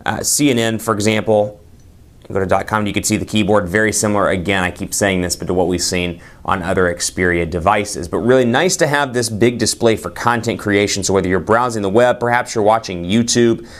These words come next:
as well. Let me go find YouTube here and say YouTube. And let's do an existing account. And, whoops, Heron Baker. And forgive me, I'm gonna type in my password.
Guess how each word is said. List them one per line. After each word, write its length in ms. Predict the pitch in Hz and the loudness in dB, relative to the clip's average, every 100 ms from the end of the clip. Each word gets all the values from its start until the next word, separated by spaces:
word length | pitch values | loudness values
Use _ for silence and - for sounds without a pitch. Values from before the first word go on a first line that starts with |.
| - - | -10 -2
as 220 | 98 95 | -2 2
well. 300 | 101 117 113 | 4 4 2
Let 80 | 107 | -2
me 60 | |
go 100 | 95 | -4
find 320 | 92 98 92 | -2 0 0
YouTube 400 | 85 90 - 90 | -2 -2 -2 -2
here 300 | 87 87 85 - - - - - | 2 0 0 -6 -20 -20 -20 -12
and 200 | 95 92 | -4 -2
say 600 | 90 - 92 90 87 85 87 | -2 0 2 4 2 2 0
YouTube. 640 | 101 - 135 135 127 127 - - - - - - - | -2 2 4 4 2 -2 -12 -20 -20 -20 -20 -16 -4
And 480 | 117 120 120 117 | 0 2 2 2
let's 200 | 113 107 | 0 -2
do 160 | - 107 | 0 2
an 60 | 95 | 2
existing 480 | 85 90 - 90 | 0 0 0 -2
account. 720 | 82 - 143 151 147 - - - - - - - - - - - - - - - - - - - - - | -4 -4 0 0 0 -4 -14 -16 -20 -20 -20 -20 -20 -20 -20 -20 -20 -20 -20 -20 -20 -20 -20 -20 -20 -12
And, 400 | 92 95 98 95 | -6 -2 0 0
whoops, 340 | 117 120 - - - | -2 -4 -12 -12 -4
Heron 580 | 110 107 104 104 107 104 - - - - - - - - - - - - - | 0 2 2 0 -4 -8 -20 -20 -20 -20 -20 -20 -20 -20 -20 -20 -20 -20 -8
Baker. 800 | 92 87 85 50 50 50 50 - - - - - - - - | 0 0 0 -4 -4 -6 -8 -12 -16 -20 -20 -20 -20 -20 -8
And 220 | 101 95 | -2 -2
forgive 200 | 95 95 | 0 0
me, 100 | 98 | 0
I'm 60 | 95 | 0
gonna 120 | 98 | -2
type 180 | 101 98 | -4 -6
in 100 | 98 | -8
my 80 | 104 | -4
password. 760 | 117 120 123 120 117 117 113 | 0 0 2 2 4 0 -2